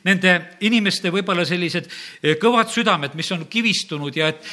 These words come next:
et toimuksid need ahelate langemised, vabanemised. Eh, kallid, me oleme nii õnnistatud inimesed, kes me oleme Jumala juurde saanud.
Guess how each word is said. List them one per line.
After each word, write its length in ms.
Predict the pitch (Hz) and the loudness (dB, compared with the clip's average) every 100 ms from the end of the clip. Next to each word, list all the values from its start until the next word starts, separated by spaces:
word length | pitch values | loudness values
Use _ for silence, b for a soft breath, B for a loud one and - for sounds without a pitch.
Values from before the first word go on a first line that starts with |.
| B | B
et 140 | 160 160 | -6 2
toimuksid 600 | 226 233 220 - 180 147 | 4 4 2 -2 -6 -4
need 240 | 170 202 - | -6 -4 2
ahelate 580 | 226 240 190 170 180 | 4 4 2 0 -2
langemised, 720 | 170 214 175 143 131 120 127 | 0 2 0 -4 -4 -6 -4
vabanemised. 760 | 175 208 156 120 117 - 98 - B B B B B B | 0 2 0 -2 -8 -10 -14 -16 B B B B B B
Eh, 220 | 160 147 139 - | -2 -2 -4 -2
kallid, 240 | 226 190 | -2 0
me 80 | 202 | 0
oleme 200 | 190 190 | 0 0
nii 120 | 233 226 | 0 0
õnnistatud 440 | 190 175 - 156 | -2 -6 -8 -6
inimesed, 440 | 214 180 131 135 | -2 -2 -4 -10
kes 180 | - 143 | -8 -8
me 80 | 156 | -6
oleme 180 | 147 170 | -6 -4
Jumala 240 | 196 151 | -2 -2
juurde 280 | 165 147 131 | -4 -8 -6
saanud. 480 | 160 131 92 - | -4 -4 -6 -18